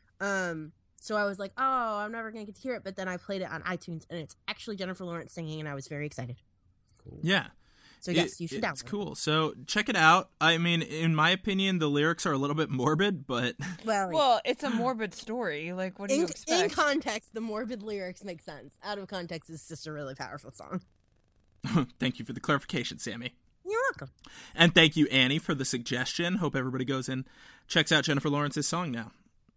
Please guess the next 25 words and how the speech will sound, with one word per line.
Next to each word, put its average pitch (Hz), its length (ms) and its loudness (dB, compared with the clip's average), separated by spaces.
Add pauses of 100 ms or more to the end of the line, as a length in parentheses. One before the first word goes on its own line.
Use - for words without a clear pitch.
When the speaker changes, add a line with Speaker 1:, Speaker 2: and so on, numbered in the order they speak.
(580)
Speaker 3:
One 302 420 10
last - 300 2
segment 165 600 2
before 135 360 2
we 160 100 2
go. 131 260 2
Something 170 380 4
we 165 120 6
haven't 180 360 2
done 226 220 4
in 156 100 0
quite 220 280 0
a 247 40 2
while 294 240 2
because 190 300 0
we 330 80 0
don't 403 160 -4
get 440 100 0
a 427 60 0
lot 427 140 2
of 415 60 -2
submissions 370 480 0
for - 140 -6
this 120 180 -2
segment. 117 420 0